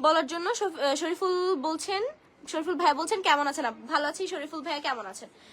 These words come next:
আমি কিন্তু কালকে, আহ, গারারা ড্রেসের উপর পাঁচশো টাকা ড্রে-, আহ, ডিসকাউন্ট দিয়েছি। এটা হচ্ছে এই যে পেছনের যে, এটা হচ্ছে জর্জেট, হান্ড্রেড পার্সেন্ট পিওর ইন্ডিয়ান জর্জেট কালেকশনের মধ্যে কিন্তু আমি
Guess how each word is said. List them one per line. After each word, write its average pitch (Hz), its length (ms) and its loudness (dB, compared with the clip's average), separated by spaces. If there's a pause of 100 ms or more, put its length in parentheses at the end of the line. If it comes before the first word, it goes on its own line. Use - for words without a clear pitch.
(120)
আমি 339 280 0
কিন্তু 392 300 -2
কালকে, 415 480 2
আহ, 254 720 2
গারারা 302 440 6
ড্রেসের 359 360 2
উপর 427 180 2
পাঁচশো 381 380 2
টাকা 440 240 4
ড্রে-, 302 300 -4
আহ, 247 280 6
ডিসকাউন্ট 320 500 -2
দিয়েছি। 311 260 -4
এটা 311 160 -2
হচ্ছে 349 300 -10 (380)
এই - 100 -2
যে 220 120 -4
পেছনের 359 520 -6
যে, 381 100 -6
এটা 349 240 -2
হচ্ছে 403 180 -4
জর্জেট, 262 680 -6
হান্ড্রেড 339 280 -6
পার্সেন্ট 381 320 -8
পিওর 381 180 -4
ইন্ডিয়ান 359 320 -2
জর্জেট 285 340 -2
কালেকশনের 359 440 -4
মধ্যে 302 280 -4
কিন্তু 294 280 -4
আমি 381 200 0